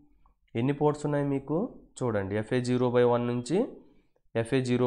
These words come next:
బై ట్వంటీ ఫోర్ రెండు గిగాబైట్ ఈథర్నెట్ పోర్ట్స్లు ఉన్నాయి. అంటే ప్రతిదీ ఒక గ్రూప్ కిందకు వచ్చింది. అంటే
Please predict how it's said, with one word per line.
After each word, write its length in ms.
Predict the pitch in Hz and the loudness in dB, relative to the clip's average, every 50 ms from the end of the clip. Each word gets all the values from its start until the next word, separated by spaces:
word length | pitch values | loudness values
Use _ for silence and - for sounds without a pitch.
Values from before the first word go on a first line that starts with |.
| 120 | 2
బై 80 | 123 123 120 | 2 0 2
ట్వంటీ 260 | 123 117 113 110 127 120 117 | 0 -2 0 0 -2 -2 0
ఫోర్ 200 | 120 117 123 151 175 156 | 0 0 0 0 0 0
రెండు 180 | 139 131 123 131 120 | 0 2 2 0 0
గిగాబైట్ 420 | 120 117 120 117 113 117 113 110 117 113 | 2 4 4 4 4 4 2 0 0 -2
ఈథర్నెట్ 360 | 101 110 104 104 104 120 160 - | -2 -2 -2 -2 -2 -4 -2 0
పోర్ట్స్లు 320 | 160 135 117 - - 101 95 | -2 -2 -2 -4 -8 -8 -6
ఉన్నాయి. 180 | 92 90 92 92 - - - - - - - - - | -6 -8 -10 -10 -14 -20 -20 -20 -20 -20 -14 -8 -6
అంటే 200 | 131 147 - 185 180 180 - - | -6 -4 -2 -4 -4 -4 -6 -4
ప్రతిదీ 500 | - 131 131 131 131 - 156 156 151 180 208 214 185 | -2 -2 -2 -2 -2 -4 -4 -2 0 0 0 0 -2
ఒక 120 | - - 151 131 123 | -2 -4 -6 -4 -2
గ్రూప్ 240 | 139 147 156 156 - - | 0 0 0 -2 -2 -4
కిందకు 260 | 135 127 135 165 - 160 | -2 -2 -2 0 0 0
వచ్చింది. 300 | 135 - - 107 104 98 104 110 | -2 -2 -4 -8 -6 -4 -4 -4
అంటే 340 | 127 139 - - - 143 | -6 -6 -10 -6 -2 0